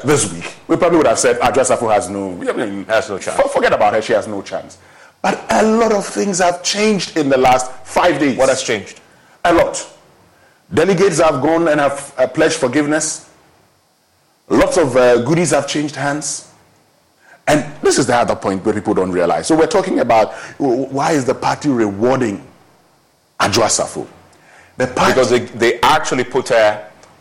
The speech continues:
Speaker 2: on a committee in Parliament. And this is a very significant committee. The parliamentary, uh, the Constitutional Legal Affairs, and, uh, Constitutional Legal and Parliamentary Affairs Committee in Parliament, as the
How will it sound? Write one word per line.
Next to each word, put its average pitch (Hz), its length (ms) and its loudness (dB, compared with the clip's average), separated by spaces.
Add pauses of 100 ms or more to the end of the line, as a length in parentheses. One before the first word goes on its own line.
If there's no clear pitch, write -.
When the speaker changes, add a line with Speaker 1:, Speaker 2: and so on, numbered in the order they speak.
(100)
Speaker 2:
on 110 160 2
a 107 80 2
committee 104 640 -4 (320)
in 98 140 -4
Parliament. 82 500 0 (240)
And 117 180 -2
this 156 160 2
is 143 60 0
a 127 60 4
very 151 180 2
significant 135 340 -2
committee. 101 360 -8 (340)
The 117 240 0
parliamentary, 135 800 0 (320)
uh, 107 300 4
the 113 180 2
Constitutional 139 760 0
Legal 127 320 -2
Affairs, 113 480 0
and, - 140 -14 (120)
uh, 117 120 -2 (120)
Constitutional 139 380 -2
Legal 131 220 0
and 131 80 -6
Parliamentary 123 320 0
Affairs 117 260 0
Committee 113 240 -4
in 98 60 -14
Parliament, 104 400 0 (560)
as 139 340 2
the 120 300 -2